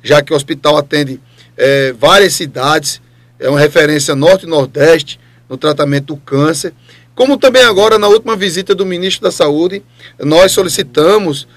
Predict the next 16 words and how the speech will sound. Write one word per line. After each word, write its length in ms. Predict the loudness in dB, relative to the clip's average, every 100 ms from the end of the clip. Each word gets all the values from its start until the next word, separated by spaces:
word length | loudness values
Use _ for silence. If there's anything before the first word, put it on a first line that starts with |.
| _
através 640 | -6 -2 0 2 0 0 -6
de 140 | -8
uma, 220 | -4 -4
de 220 | -6 -6
uma 180 | -4 -4 _ _ _ _ _ -2
pendência 580 | 0 2 2 2 2
enorme 460 | 2 2 0 0 -2
que 120 | -8
tem 140 | -6 -4
aquele 220 | 0 -2
hospital, 560 | -2 -6 -2 0 -2 -6 _ _ -6
com 120 | 0
relação 360 | 2 2 0 -2
ao 40 |
acelerador 600 | 0 2 2 2 2 0
linear, 640 | 0 0 0 2 0 -2